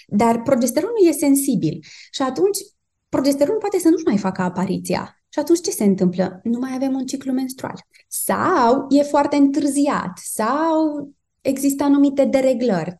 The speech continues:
Nu pot să zic că e doar asta. Sunt mai multe efecte care poate să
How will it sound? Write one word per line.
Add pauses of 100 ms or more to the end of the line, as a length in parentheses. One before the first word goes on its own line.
(120)
Nu
pot
să
zic
că
e
doar
asta. (340)
Sunt
mai
multe
efecte
care
poate
să